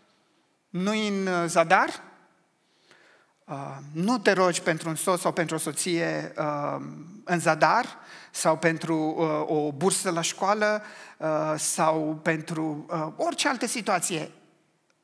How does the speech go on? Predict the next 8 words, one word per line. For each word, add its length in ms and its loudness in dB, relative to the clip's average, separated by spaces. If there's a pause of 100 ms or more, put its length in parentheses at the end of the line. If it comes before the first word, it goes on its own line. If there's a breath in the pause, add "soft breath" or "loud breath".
(120)
Imediat 580 -2
vedem 540 -2
aici 160 0
și 120 -6
cu 120 -6
răspunsul, 600 -6
că, 260 -2 (380 loud breath)
uh, 300 -6